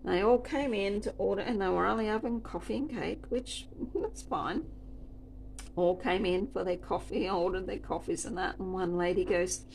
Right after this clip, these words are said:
Oh, yes, but when you have time, can you just come out and clean the table off for us?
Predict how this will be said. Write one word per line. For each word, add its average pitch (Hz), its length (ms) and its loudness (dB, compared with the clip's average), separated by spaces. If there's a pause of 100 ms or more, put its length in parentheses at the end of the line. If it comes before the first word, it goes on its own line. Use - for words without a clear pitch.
(800)
Oh, 302 140 10
yes, 277 460 12
but 240 160 -2
when 311 240 6
you 339 100 10
have 285 240 2
time, 247 380 2
can 285 180 -2
you 339 100 4
just 349 240 2
come 269 280 0
out 208 340 0
and 208 340 0 (360)
clean 277 420 12
the 254 60 12
table 220 460 12
off 196 180 6
for 208 320 6
us? - 480 2